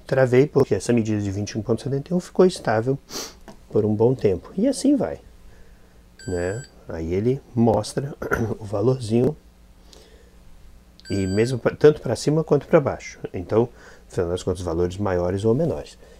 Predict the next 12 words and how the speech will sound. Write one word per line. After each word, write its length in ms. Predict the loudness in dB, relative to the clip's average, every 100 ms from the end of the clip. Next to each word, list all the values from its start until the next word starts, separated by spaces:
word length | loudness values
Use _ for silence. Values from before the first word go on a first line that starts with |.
| -10 -8
Isso 160 | 0
também 360 | 4 4 4 2
acontece 640 | 4 4 2 0 -2 -8 -8 -6 -2
<clears throat> 320 | -4 -4 -4 0
no, 300 | 2 2 -2 -10 -20 -20 -20 -20 -20 -20 -20 -20 -20 -20 -20 -18 -4
no 260 | 2 4
nosso 380 | 4 2 -2 -4 -2
um, 240 | 0 0 -2 -10 -20 -20 -20 -20 -20 -20 -4
ah, 180 | -2 0
um 120 | 0 -2
sete 380 | -2 -4 0
nove. 380 | 0 2 -2 -6